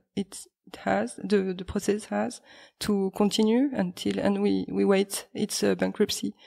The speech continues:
So, of course, uh, we don't, uh, earn money for that.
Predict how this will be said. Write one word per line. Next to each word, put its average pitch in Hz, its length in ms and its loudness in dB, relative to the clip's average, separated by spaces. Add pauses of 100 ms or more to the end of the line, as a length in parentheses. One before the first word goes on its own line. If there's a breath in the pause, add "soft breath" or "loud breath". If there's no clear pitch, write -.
(120 soft breath)
So, - 480 2 (400 soft breath)
of 196 160 -2
course, 202 300 -2
uh, 214 280 2
we 214 80 -2
don't, 202 320 -6
uh, 196 380 -6 (260)
earn 196 200 -2
money 190 180 -8
for - 160 -16
that. 202 160 -18